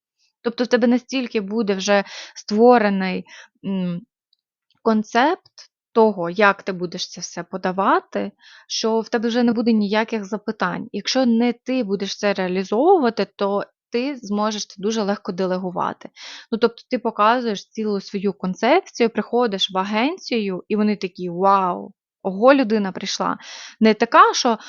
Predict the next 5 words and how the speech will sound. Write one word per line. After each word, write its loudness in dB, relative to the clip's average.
типу: 2
«Скажіть, -4
як -4
мені 0
краще». -4